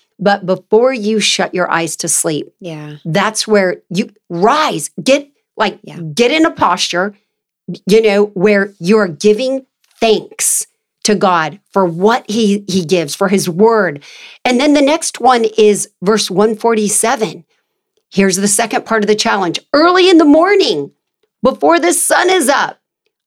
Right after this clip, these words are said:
Speaker 1: I'm praying and pointing out how much I trust you." Early in the morning, before the sun is up, listen, get up, get up. And before you even get out of your bed,
Speaker 2: Yeah.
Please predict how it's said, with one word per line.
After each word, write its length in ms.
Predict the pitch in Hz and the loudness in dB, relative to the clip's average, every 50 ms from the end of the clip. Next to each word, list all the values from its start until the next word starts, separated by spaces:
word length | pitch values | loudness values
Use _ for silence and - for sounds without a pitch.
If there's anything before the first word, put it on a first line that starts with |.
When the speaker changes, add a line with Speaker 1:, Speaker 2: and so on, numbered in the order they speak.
| _ _ - | _ _ 0
Speaker 1:
I'm 320 | 185 185 175 175 175 208 | 2 2 2 2 0 -2
praying 680 | - - - - - 233 233 233 214 180 165 151 147 147 - | -6 -14 -10 -4 0 2 4 4 4 2 0 -4 -10 -10 -6
and 220 | 180 180 170 151 - | -4 -4 -4 -4 -8
pointing 460 | - - - 202 214 226 226 220 208 180 | -6 -2 2 2 4 4 4 4 2 2
out 340 | 156 147 143 143 - _ _ _ _ _ _ _ _ _ _ _ _ _ _ _ - | 0 -2 -4 -4 -6 _ _ _ _ _ _ _ _ _ _ _ _ _ _ _ -8
how 300 | - - - - 247 233 | -4 -2 0 0 0 0
much 560 | 220 214 196 190 165 - - - - - _ - | 0 0 -2 -2 -2 -4 -4 -6 -6 -6 _ -2
I 140 | 180 180 170 | -2 -2 -2
trust 440 | - - 165 156 151 - - - - | -2 -4 -4 -2 -2 -2 -4 -4 -6
you." 280 | 156 139 120 - - _ _ _ _ _ _ _ _ - - - _ _ _ - | -6 -8 -8 -10 -12 _ _ _ _ _ _ _ _ -20 -20 -20 _ _ _ 0
Early 480 | 294 302 320 320 320 320 311 294 294 | 0 2 2 2 2 2 2 2 2
in 100 | 294 285 | 2 2
the 60 | 277 269 | 2 2
morning, 360 | 254 240 240 226 214 208 185 | 2 2 4 4 4 4 2
before 380 | 180 196 - - 220 226 247 | 0 -2 -2 -2 -2 0 0
the 100 | 247 262 240 | 0 0 -2
sun 220 | - - 226 208 | -2 0 0 0
is 140 | 214 190 160 | 0 0 0
up, 220 | 190 160 - _ _ _ _ | -2 -4 -4 _ _ _ _
listen, 440 | 214 220 220 214 - 175 151 143 - _ _ _ _ _ _ _ _ _ _ _ _ _ _ _ _ _ _ 196 175 160 151 | -2 -2 -2 -2 -4 -6 -6 -8 -10 _ _ _ _ _ _ _ _ _ _ _ _ _ _ _ _ _ _ -8 -6 -6 -2
get 220 | 151 226 247 269 | -2 0 0 2
up, 320 | 269 233 214 - - _ _ _ _ _ _ _ _ _ _ _ _ - 175 151 | 2 0 0 -2 -4 _ _ _ _ _ _ _ _ _ _ _ _ -10 -8 -4
get 220 | 147 240 240 262 262 | 0 0 0 0 0
up. 240 | 233 202 - - _ _ _ - | -2 -2 -4 -6 _ _ _ -2
And 140 | 214 208 196 | -2 0 0
before 280 | 202 202 - 214 226 | 0 -2 -2 -2 -2
you 180 | 233 214 214 214 - | -2 -2 -4 -4 -4
even 320 | 254 240 233 240 269 240 | -4 -4 -2 0 0 0
get 260 | 202 208 190 - - _ | 2 0 -2 -2 -6 _
out 180 | - 190 202 208 | -4 -2 0 0
of 100 | 208 202 | 2 2
your 120 | 214 208 | 2 0
bed, 420 | 180 156 185 170 165 156 151 147 156 - | 0 0 -2 -2 -2 -2 -4 -8 -12 -16
Speaker 2:
Yeah. 280 | 160 147 147 151 156 | -18 -18 -18 -18 -20